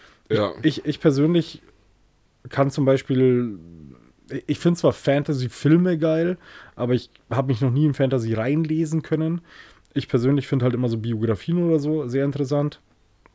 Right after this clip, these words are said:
Speaker 2: Ähm, also da muss ich halt wirklich sagen, das, das ist schon was Geiles. Nimm, nimm das mit und mach das. Aber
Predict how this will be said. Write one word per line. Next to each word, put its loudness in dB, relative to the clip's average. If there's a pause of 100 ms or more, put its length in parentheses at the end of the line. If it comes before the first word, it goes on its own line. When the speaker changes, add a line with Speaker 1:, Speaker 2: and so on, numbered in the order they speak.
(580)
Speaker 2:
Ähm, 2 (580)
also 0
da 2
muss 2
ich -2
halt -2
wirklich -4
sagen, -4
das, -8
das -14
ist -6
schon -4
was -4
Geiles. -10
Nimm, -2
nimm 2
das -4
mit -2
und -2
mach -4
das. -10
Aber 0